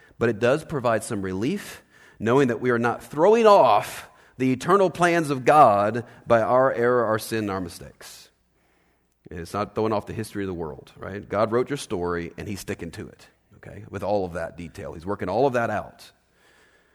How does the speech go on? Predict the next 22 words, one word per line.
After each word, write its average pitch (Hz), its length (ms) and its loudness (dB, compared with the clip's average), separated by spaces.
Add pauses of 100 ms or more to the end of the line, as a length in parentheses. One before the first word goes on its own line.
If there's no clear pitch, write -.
(160)
Isaiah 92 240 -2
thirty-seven 104 560 -2
twenty-six 92 600 -8
says 90 200 -10
this, 90 200 -8
"Have 95 200 -8
you 117 60 -4
not 127 220 -2
heard 90 340 -8 (520)
that 82 120 -6
I 92 80 0
determined 110 400 -4
it 110 80 -2
long 110 240 -2
ago? 113 340 -2 (800)
I 101 140 -2
planned 104 320 -4
it 107 100 -6
from 104 140 -8
days 104 240 -2
of 98 140 -6
old. 98 420 -4